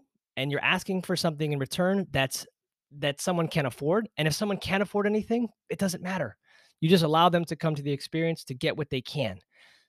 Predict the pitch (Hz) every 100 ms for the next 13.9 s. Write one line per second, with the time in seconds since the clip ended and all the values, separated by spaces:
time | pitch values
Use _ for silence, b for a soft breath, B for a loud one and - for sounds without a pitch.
0 | - 110 127 131 - 180 170 170 - 147
1 | 143 - 196 147 127 - - b b b
2 | b - 151 196 226 240 220 233 214 220
3 | 262 208 - 139 104 - - 151 175 175
4 | 156 143 - 190 185 170 151 143 143 165
5 | 156 - 170 165 170 - 139 151 151 139
6 | 123 123 117 113 175 165 160 - B B
7 | B B 147 190 208 190 - 190 - 170
8 | 165 175 165 139 143 143 - 135 135 147
9 | 156 143 - 139 135 117 117 127 123 120
10 | 120 B B B B 151 151 170 202 -
11 | 165 135 143 - 123 107 - - 160 -
12 | - 190 202 185 151 - 170 147 147 139
13 | - 131 143 135 - 117 127 170 240